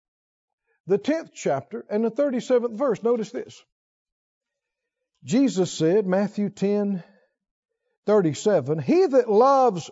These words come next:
father or mother," what? "More than me is not worthy of me. He that loves son or daughter more than me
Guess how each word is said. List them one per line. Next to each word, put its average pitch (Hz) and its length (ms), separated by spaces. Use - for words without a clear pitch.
father 233 580
or 190 240
mother," 175 560
what? 214 400
"More 277 320
than 175 260
me 143 360
is 202 220
not 220 240
worthy 196 400
of 135 140
me. 123 120
He 302 200
that 240 240
loves 233 480
son 262 400
or 208 180
daughter 180 540
more 196 320
than 143 240
me 123 320